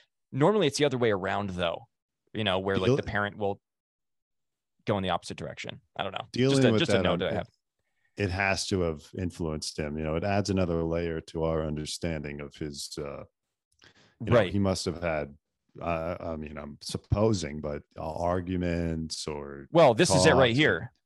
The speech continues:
Speaker 1: This
Speaker 2: Yeah.
Speaker 1: is it right here. He, he, he tweeted back in twenty twenty. I'm guessing, my guess is this is when he found out from his son was, was gonna become a woman. Uh, "I
Speaker 2: Yeah.
Speaker 1: support trans, but all these pronouns are an aesthetic nightmare." I, I'm guessing there was, like, a conversation where he was talking to his son at the time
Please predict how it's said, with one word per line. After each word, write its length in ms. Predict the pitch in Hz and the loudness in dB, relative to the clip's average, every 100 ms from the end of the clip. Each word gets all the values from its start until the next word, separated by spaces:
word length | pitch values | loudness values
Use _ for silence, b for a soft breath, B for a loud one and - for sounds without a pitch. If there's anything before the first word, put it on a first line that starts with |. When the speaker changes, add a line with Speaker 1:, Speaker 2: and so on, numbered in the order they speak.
| _ _ _ | _ _ _
Speaker 1:
This 160 | 107 98 | 2 4
Speaker 2:
Yeah. 60 | |
Speaker 1:
is 80 | 135 | 4
it 60 | 143 | 4
right 200 | 120 120 | 6 4
here. 260 | 139 98 - | 2 0 -2
He, 180 | 117 113 | -2 0
he, 260 | 113 104 - | 0 -2 -2
he 240 | 113 101 | -2 -2
tweeted 400 | - - 143 131 | -2 2 2 4
back 160 | 120 113 | 2 0
in 60 | |
twenty 200 | - 120 | -2 -2
twenty. 260 | - 127 107 | 2 2 4
I'm 220 | 120 196 | 4 4
guessing, 540 | 143 139 - 101 90 | 6 6 4 0 -2
my 180 | 110 151 | 0 0
guess 300 | 143 120 - | 4 2 2
is 260 | 101 95 - | -2 -2 -6
this 360 | 95 107 151 175 | -2 2 2 2
is 160 | 131 | 2
when 180 | 117 123 | 2 0
he 140 | 113 | 0
found 400 | 117 - 117 101 | -4 0 0 2
out 240 | 101 90 - | 2 2 0
from 240 | - 101 | -2 0
his 200 | 98 98 | -2 -2
son 360 | - 101 95 92 | 0 0 0 -4
was, 180 | 98 - _ | -6 -6 _
was 260 | 101 104 95 | -8 -6 -4
gonna 160 | 107 | -4
become 260 | 92 90 98 | -4 -2 -2
a 40 | |
woman. 380 | 87 95 87 95 b b b b b b b _ _ | 2 2 0 -2 b b b b b b b _ _
Uh, 180 | 98 92 | 2 2
"I 100 | 101 | 2
Speaker 2:
Yeah. 60 | 113 | 2
Speaker 1:
support 300 | 113 123 110 | 2 0 0
trans, 300 | 113 104 104 | 0 0 2
but 100 | 117 | 4
all 140 | 131 | 4
these 160 | 151 - | 4 0
pronouns 480 | 143 127 123 120 117 | 0 2 2 2 0
are 100 | 110 | 0
an 60 | |
aesthetic 420 | 104 - 123 107 | -2 2 2 2
nightmare." 480 | 101 104 90 87 82 - | 2 0 0 -2 -4 -6
I, 100 | 127 - | -6 -2
I'm 200 | 175 185 | -2 4
guessing 380 | 175 - 185 | 4 4 2
there 120 | 156 147 | 4 4
was, 100 | 135 | 4
like, 120 | 139 | 0
a 40 | |
conversation 880 | - 151 160 143 - 139 131 127 110 | 0 2 2 0 2 4 4 2 2
where 160 | 113 113 | 2 0
he 120 | 117 | -2
was 120 | 110 | -4
talking 420 | - 127 135 143 | 2 2 2 -4
to 120 | 127 127 | -2 0
his 220 | 110 110 | 0 0
son 260 | - 135 117 | 0 0 0
at 100 | - | -4
the 60 | |
time 440 | - 92 82 101 | -4 -2 -2 -4